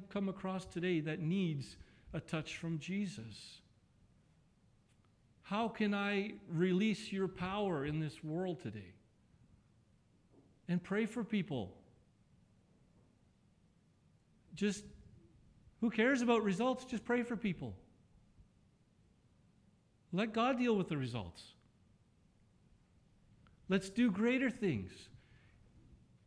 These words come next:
because we have Holy Spirit. We can offer salvation. We can offer eternal life. We can offer healing. We can offer restoration, wholeness of spirit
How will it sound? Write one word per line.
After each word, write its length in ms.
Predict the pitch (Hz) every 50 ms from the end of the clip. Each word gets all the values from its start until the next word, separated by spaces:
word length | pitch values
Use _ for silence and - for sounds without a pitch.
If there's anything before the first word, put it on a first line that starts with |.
| - - - - - - _
because 300 | - 180 - 208 202 165
we 160 | 202 226 214
have 140 | 226 233 196
Holy 300 | 151 214 214 226 226 208
Spirit. 520 | - - - - 240 262 247 175 107 - - - - - - - - - - - - - - - - - - _ _ _ - - - - - _ - - - - _ - 202 202 - -
We 120 | - 190 220
can 180 | - 220 220
offer 380 | 220 - 208 220 214 - 214 202
salvation. 680 | 165 - 214 208 190 180 208 233 240 214 - 175 156 160
We 80 | 170
can 120 | - 196 202
offer 340 | 208 214 208 214 214 208
eternal 400 | 202 196 - - 214 214 208 202
life. 380 | 185 190 220 220 175 - - -
We 80 | 175 180
can 200 | - 196 196 214
offer 560 | 202 202 208 196 - 214 208 196 185 175 - - - - - - - - -
healing. 520 | - - 190 226 262 277 247 196 151 127
We 120 | 147 190 170
can 160 | - 196 196
offer 340 | 202 214 208 208 - 202 196
restoration, 1000 | 202 214 220 214 - - 214 202 196 214 233 226 - - - 190 147 110 104 - - - - - - - - _ _ - - _ _ _ _ _ _ _ _ _ _ _ _
wholeness 600 | - - 196 214 240 247 233 226 196 160 - - 180
of 100 | 160 139
spirit 640 | - - - - 226 247 247 233 175 117 - -